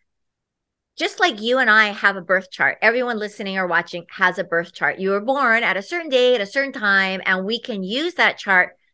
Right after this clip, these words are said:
to kind of understand who you are, your potentials, and your themes and cycles. Well, the countries have a birth chart as well. So the United States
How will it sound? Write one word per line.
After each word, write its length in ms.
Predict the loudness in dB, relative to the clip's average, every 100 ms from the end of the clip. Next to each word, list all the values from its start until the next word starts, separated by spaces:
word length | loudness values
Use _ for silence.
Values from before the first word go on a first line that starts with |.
| -18
to 60 | -2
kind 220 | -2 2
of 80 | 0
understand 800 | 0 -2 -2 2 4 4 0 -10 -10
who 120 | -6
you 260 | -4 -4 -2
are, 420 | 0 2 2 0
your 160 | 0 -2
potentials, 800 | -4 -8 -4 -4 -4 -6 -6 -4 2
and 340 | 2 2 -2
your 100 | -6
themes 340 | -6 -8 -6
and 120 | -6 -2
cycles. 440 | -2 -2 -6 -10 _ _ _ _ 0
Well, 280 | 2 2 0
the 180 | -4 -6 _ _
countries 680 | -4 -2 -4 -4 -6 -6 -8
have 260 | -2 -2
a 60 | 0
birth 300 | 0 -2 -4
chart 260 | -4 -4 -4
as 160 | -8
well. 360 | 0 4 4 0 _ _ _
So 320 | -2 4 4 4
the 140 | -2
United 400 | 0 0 -2 -4
States 360 | -6 -6 -6